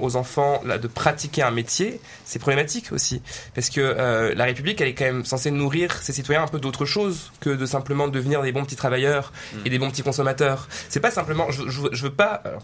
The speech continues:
Speaker 1: pour le coup, moi, je suis républicain, <laughs> évidemment, mais je voudrais pas être dans l'angélisme. Je pense qu'il faut pas
Speaker 2: Mm.
Speaker 1: être dans l'angélisme, et je pense que la République a des questions à se poser là-dessus, sur quel horizon elle donne à ses citoyens.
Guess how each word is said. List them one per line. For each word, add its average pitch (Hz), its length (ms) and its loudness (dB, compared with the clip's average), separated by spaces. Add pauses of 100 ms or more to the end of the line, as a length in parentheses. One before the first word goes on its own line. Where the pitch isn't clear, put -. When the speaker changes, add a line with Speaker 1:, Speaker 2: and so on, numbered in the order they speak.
(100)
Speaker 1:
pour 131 120 -4
le 131 60 0
coup, 175 100 0
moi, 139 100 2
je - 80 -2
suis 120 80 0
républicain, 139 540 2 (180)
<laughs> 123 180 -2
évidemment, 139 460 0 (320)
mais 127 60 4
je 127 60 2
voudrais 135 200 2
pas 208 140 2
être 151 340 0
dans 123 100 4
l'angélisme. 127 560 0
Je - 80 -4
pense 123 120 2
qu'il - 80 -10
faut 127 60 -2
pas 143 100 4
Speaker 2:
Mm. 147 40 6
Speaker 1:
être 139 60 -2
dans 135 80 0
l'angélisme, 135 420 0
et 113 60 0
je 113 80 -2
pense 151 160 0
que 135 100 0
la 117 160 4
République 131 320 0
a 117 60 2
des 107 80 -2
questions 120 180 -2
à 139 60 0
se - 60 -8
poser 139 200 0
là-dessus, 139 320 -2
sur - 160 -8
quel 147 160 4
horizon 143 400 2
elle 123 160 -2
donne 139 200 2
à 143 40 -2
ses 143 80 -6
citoyens. 135 400 -2